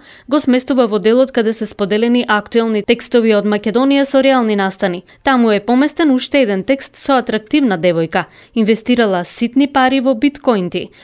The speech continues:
Сега живее како кралица“ е насловот на текстот, но кога ќе го отворите, го добивате сосема истиот текст со новиот метод на анонимниот француски професор.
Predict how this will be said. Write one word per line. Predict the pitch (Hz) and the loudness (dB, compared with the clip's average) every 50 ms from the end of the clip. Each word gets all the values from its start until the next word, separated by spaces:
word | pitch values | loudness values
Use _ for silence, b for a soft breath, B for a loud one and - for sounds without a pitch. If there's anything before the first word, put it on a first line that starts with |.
| B B | B B
Сега | - - - 277 247 240 | -6 -4 0 2 2 2
живее | 202 220 262 285 277 262 | 2 2 2 2 0 2
како | 262 254 240 - 240 233 | 0 -2 -2 0 -4 -2
кралица“ | 240 240 233 240 240 220 202 202 - 185 | 0 0 0 2 2 0 -2 -2 -4 -4
е | 175 | -4
насловот | 175 180 185 185 - 202 185 170 165 156 - | -2 -4 -4 -4 -2 -2 -2 -2 -2 -4 -6
на | 170 165 | -8 -2
текстот, | - 240 262 - - - 190 - B B B B B B B | -2 -2 -2 -2 -4 -4 -6 -6 B B B B B B B
но | 277 330 311 | 0 0 0
кога | - 285 247 226 | 2 0 0 0
ќе | 214 - 190 - | 0 -2 -2 -2
го | - 170 | -2 -4
отворите, | 170 - - - 262 269 240 214 - 175 - _ _ - | -4 -4 -2 0 0 2 2 0 -4 -8 -12 _ _ -4
го | 214 247 | 0 2
добивате | 240 247 214 285 294 302 277 - 240 | 2 2 2 2 2 2 2 2 0
сосема | 240 - 277 277 - 339 311 269 233 - - | 0 0 -4 -2 0 0 0 0 0 -2 -2
истиот | - 269 269 - - 214 196 185 | -2 -2 -2 0 -2 -2 -2 0
текст | - 277 285 277 - B B B B B B - | 0 -2 -2 -2 -6 B B B B B B -8
со | - - 247 | -2 0 2
новиот | 240 220 214 226 277 302 285 - | 2 2 2 2 2 2 0 0
метод | 214 202 202 202 247 269 262 262 | -2 -2 0 0 0 0 0 0
на | 226 214 | -2 0
анонимниот | 208 190 190 190 202 220 240 247 247 240 240 240 | 0 -2 -2 -2 0 0 2 2 2 0 -2 -2
француски | - - 208 185 180 - 202 196 - - 277 | -2 -2 -2 -2 -2 -4 -8 -8 -4 -4 -4
професор. | 254 - 233 196 - 196 - - - - - | 0 0 -2 -2 -2 -6 -8 -8 -10 -12 -14